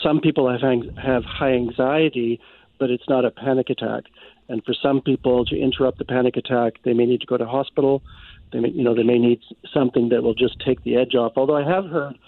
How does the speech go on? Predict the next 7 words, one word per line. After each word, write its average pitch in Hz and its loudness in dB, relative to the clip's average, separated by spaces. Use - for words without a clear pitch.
years 185 0
ago, 151 2
I 135 0
was 131 -4
listening 156 -4
to 156 2
a, 131 0